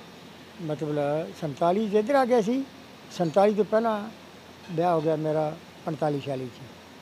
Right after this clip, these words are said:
ਇਹ ਜਾਣੇ ਬਾਲ ਬੱਚਾ ਸਾਡਾ ਮਤਲਬ ਇੱਧਰ ਆ ਕੇ ਹੋਇਆ। ਐਂ ਹੀ ਹੋਇਆ ਜੀ, ਸਾਨੂੰ ਤਾਂ ਐਂ ਲੋਕਾਂ 'ਚ ਐਂ ਸੀ ਵੀ ਮਰਾਂਗੇ ਬਚਦੇ, ਜਾਂਦੇ ਤਾਂ ਨਹੀਂ ਕੋਈ,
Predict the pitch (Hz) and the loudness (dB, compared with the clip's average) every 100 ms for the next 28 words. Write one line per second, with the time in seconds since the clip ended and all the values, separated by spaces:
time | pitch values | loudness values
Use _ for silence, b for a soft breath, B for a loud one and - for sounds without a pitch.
0 | - - - - - - - - - - | -20 -20 -20 -20 -20 -18 -18 -18 -20 -20
1 | - - - - - - - - - - | -20 -20 -20 -20 -20 -20 -20 -18 -18 -10
2 | 160 180 196 165 175 170 175 190 160 165 | 2 4 4 4 4 2 0 0 0 0
3 | 160 185 - - - 156 147 160 196 247 | -2 -4 -16 -18 -8 -6 -4 -4 2 4
4 | 220 160 143 127 131 143 - - - - | 4 2 -2 -8 -10 -16 -20 -20 -20 -20
5 | - - - 190 294 330 302 277 269 311 | -20 -20 -4 8 10 12 12 12 10 8
6 | 247 262 277 247 254 240 226 226 220 208 | 6 6 8 8 8 6 6 6 6 6
7 | 220 233 202 277 233 214 208 196 220 185 | 4 6 6 6 6 6 6 6 4 4
8 | 196 214 190 160 147 151 | 4 4 4 0 0 -4